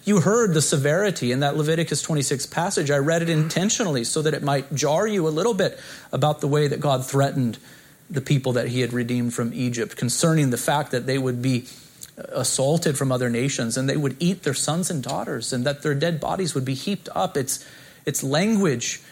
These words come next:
uh, that is jarring. It's language that is intense. And we also find in the Old Testament many descriptions of the judgment of other nations too. Uh, God is indeed merciful and patient.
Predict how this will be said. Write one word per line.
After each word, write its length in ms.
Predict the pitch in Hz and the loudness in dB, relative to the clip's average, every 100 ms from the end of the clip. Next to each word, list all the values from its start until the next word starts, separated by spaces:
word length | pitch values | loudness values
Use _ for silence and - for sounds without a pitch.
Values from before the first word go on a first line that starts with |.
| - - - | -20 -16 -4
uh, 140 | 127 | -2
that 180 | 127 143 | 2 2
is 160 | 131 117 | 2 0
jarring. 580 | 117 127 151 202 160 120 | 0 2 2 2 2 0
It's 220 | 113 - | -2 0
language 420 | 139 196 185 131 | 0 2 2 2
that 140 | 131 | 0
is 240 | 127 120 - | 0 0 -2
intense. 760 | 127 120 - 151 135 - - - - - - | -2 -2 -2 0 0 -2 -6 -12 -20 -20 -12
And 460 | - - 180 170 - 175 - | -6 0 2 0 -4 -12 -4
we 200 | 202 190 | 0 4
also 340 | 185 202 - | 4 4 2
find 320 | 151 143 123 | 2 2 2
in 60 | 120 | 2
the 80 | 127 | 2
Old 120 | 131 | 0
Testament 480 | - 147 - 135 127 | 0 0 0 -2 0
many 260 | 151 156 143 - | 0 0 -2 -4
descriptions 720 | 123 - 151 - 131 120 110 | -4 0 -2 -2 -2 -2 -2
of 140 | 127 | -4
the 60 | 123 | -2
judgment 380 | 127 127 135 120 | 0 0 0 0
of 80 | |
other 200 | 135 156 | 2 2
nations 480 | 151 120 117 120 - | 2 0 -2 -4 -4
too. 500 | - - 180 139 113 - - - - - - | -2 2 4 4 0 -6 -20 -20 -20 -20 -18
Uh, 60 | - - 143 | -16 -10 0
God 300 | 147 190 214 | 2 4 4
is 140 | 196 | 4
indeed 380 | 185 156 196 160 | 4 4 4 4
merciful 640 | 143 151 175 - 143 143 | 4 4 2 0 -2 0
and 160 | 131 127 | 0 -2
patient. 800 | - - 151 - 110 104 - | -6 -2 -2 -2 -4 -6 -10